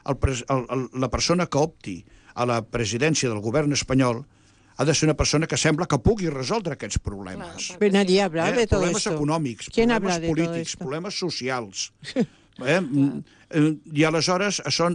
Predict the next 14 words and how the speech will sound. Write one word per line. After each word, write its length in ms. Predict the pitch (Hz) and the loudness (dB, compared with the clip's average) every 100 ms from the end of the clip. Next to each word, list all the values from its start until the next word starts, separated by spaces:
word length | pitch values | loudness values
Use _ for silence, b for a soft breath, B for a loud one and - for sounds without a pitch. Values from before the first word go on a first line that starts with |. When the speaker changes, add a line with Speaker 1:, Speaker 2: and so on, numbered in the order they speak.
| - 165 - - _ - | -4 -18 -18 -20 _ -20
Speaker 1:
eh, 160 | - 151 - 135 147 | -10 -8 -8 -16 -6
no 160 | 139 165 | 0 0
es 80 | - | 0
pot 160 | 165 165 147 | -2 -4 -6
resoldre 640 | 135 123 170 196 123 101 101 B B | -4 0 0 0 -2 -4 -8 B B
muntant 400 | 143 139 127 139 | 2 4 4 2
numerets 600 | 123 127 123 120 120 - 117 | 4 2 2 2 0 -2 -4
a 40 | |
Brussel·les, 800 | 107 113 98 120 107 92 87 - - b b b | -4 -4 0 0 0 -4 -6 -10 -12 b b b
ni 140 | 131 135 | 4 4
ajuntant-se 560 | 127 131 131 131 123 120 | 4 2 -2 -2 -2 -2
amb 80 | 117 | -2
una 140 | 120 110 | -2 -2
cantant 320 | 107 101 110 | -4 -2 -4